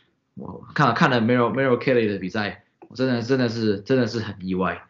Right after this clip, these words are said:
就是，就是我可能，我可能对他的印象还是，还是就是，就是前几年那种，那种非常非常普通的一个，一个，一个球员。然后，然后那，那，然后那场，我那场我看他好像是对，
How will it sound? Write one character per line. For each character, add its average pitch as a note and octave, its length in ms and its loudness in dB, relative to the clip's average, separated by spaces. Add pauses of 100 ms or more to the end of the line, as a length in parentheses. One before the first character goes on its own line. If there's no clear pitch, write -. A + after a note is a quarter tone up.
(180)
就 B2+ 120 0
是， A#2 500 4
就 A#2+ 100 -6
是 A#2+ 200 4
我 G#2+ 160 2
可 A#2 100 0
能， A2 220 4
我 A#2+ 60 2
可 B2 100 0
能 A#2 120 0
对 C#3 120 6
他 A#2+ 100 6
的 A#2+ 80 4
印 A#2 120 0
象 A2+ 140 0
还 G2 180 -4
是， G#2+ 360 -2 (160)
还 B2 160 0
是 C3+ 140 0
就 B2+ 120 2
是， A#2+ 280 -2 (100)
就 C3 120 -2
是 B2+ 40 0
前 B2 240 2
几 A#2+ 100 -4
年 G2+ 220 2
那 G#2+ 80 2
种， G2 180 0
那 G#2 60 0
种 F#2+ 100 -2
非 C3 140 2
常 A2 180 2
非 A2+ 60 0
常 G#2 140 2
普 F2 180 -10
通 G2+ 160 -2
的 G2+ 80 0
一 - 20 0
个， G2 100 0
一 G2 180 -4
个， F#2 120 -2
一 G2 80 -2
个 F#2+ 120 0
球 F2 240 -2
员。 F2 200 -4 (380)
然 A2 140 4
后， B2+ 160 4
然 B2 100 4
后 C#3+ 80 4
那， D3+ 220 0
那， D3+ 180 2 (160)
然 C#3 140 0
后 D3 80 2
那 D#3 140 0
场， - 200 -8
我 A#2+ 60 -6
那 D3 120 0
场 G2 220 -4
我 F2+ 60 -2
看 B2 180 -4
他 G#2+ 220 2
好 G2 180 -6
像 A2 100 -2
是 A#2 80 -10
对， A#2+ 400 2